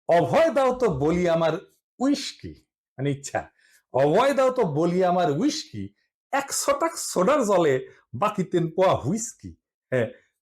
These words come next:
আমাকে না একবার খাওয়ায় না সালাউদ্দিন সাহেব, "এক ছটাক সোডার জলে, বাকি তিন পোয়া হুইস্কি খাওয়ায়েন, এটা আমার উইশ থাকলো আপনার কাছে।" পুরা বাংলাটা নিজে তো ভাড়া করেছিলেন, তো বাংলাদেশি টাকায় কত, দেড় লাখ টাকা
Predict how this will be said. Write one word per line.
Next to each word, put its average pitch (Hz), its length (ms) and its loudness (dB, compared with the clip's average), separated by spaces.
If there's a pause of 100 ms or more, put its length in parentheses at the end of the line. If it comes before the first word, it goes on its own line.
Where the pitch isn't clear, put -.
(200)
আমাকে 214 400 2
না 220 140 2
একবার 160 320 0
খাওয়ায় 127 600 0
না 123 400 0 (420)
সালাউদ্দিন 127 360 -2
সাহেব, 135 180 4 (280)
"এক 151 220 -4
ছটাক 269 380 0
সোডার 208 460 0
জলে, 247 260 2 (440)
বাকি 214 280 0
তিন 208 320 0
পোয়া 190 180 4
হুইস্কি 147 440 -2
খাওয়ায়েন, 117 400 -4 (340)
এটা 196 120 4
আমার 208 180 4
উইশ 135 340 0
থাকলো 120 440 -4 (220)
আপনার 127 320 0
কাছে।" 107 360 0 (400)
পুরা 277 200 4
বাংলাটা 220 640 2
নিজে 202 300 0
তো 143 180 -6
ভাড়া 160 220 2
করেছিলেন, 139 640 -2 (440)
তো 185 320 4
বাংলাদেশি 196 440 0
টাকায় 247 360 2
কত, 135 400 2
দেড় 214 240 2
লাখ 196 220 -2
টাকা 110 420 -6